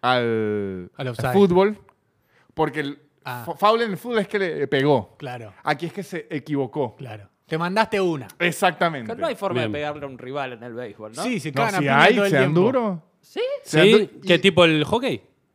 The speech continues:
Speaker 1: No, no tanto como el hockey, que casi, pero ac-, de-
Speaker 4: Pero el, el
Speaker 3: En el hockey está legalizado
Speaker 1: Sí, en el hockey,
Speaker 3: directamente.
Speaker 1: en el hockey.
Speaker 2: Y él
Speaker 4: El
Speaker 2: con-,
Speaker 4: bate lo dejan.
Speaker 2: él con-,
Speaker 1: Sí.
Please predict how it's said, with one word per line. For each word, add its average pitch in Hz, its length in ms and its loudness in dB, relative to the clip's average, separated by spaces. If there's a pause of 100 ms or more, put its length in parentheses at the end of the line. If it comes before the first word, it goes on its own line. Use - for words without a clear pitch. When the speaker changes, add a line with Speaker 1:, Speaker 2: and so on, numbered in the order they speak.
(140)
Speaker 1:
No, 196 420 -2
no 165 200 -2
tanto 196 220 2
como 226 140 -2
el 160 60 0
hockey, 180 240 -4
que 165 340 -4
casi, 165 240 -8
pero 175 240 0
ac-, - 140 -6
de- 165 80 -2
Speaker 4:
Pero 139 180 4
el, 139 160 2
el 135 460 -2
Speaker 3:
En 127 80 0
el 127 100 0
hockey 131 160 0
está 170 160 -4
legalizado 160 560 0
Speaker 1:
Sí, 202 60 6
en 190 100 2
el 170 100 -2
hockey, 180 200 0
Speaker 3:
directamente. 190 180 -4
Speaker 1:
en 147 80 -6
el 143 60 -4
hockey. 156 140 -2
Speaker 2:
Y 180 40 6
él 202 140 6
Speaker 4:
El 156 40 4
Speaker 2:
con-, 151 100 6
Speaker 4:
bate 202 280 8
lo 165 100 4
dejan. 165 380 0
Speaker 2:
él 208 180 4
con-, 202 220 0
Speaker 1:
Sí. 214 60 -2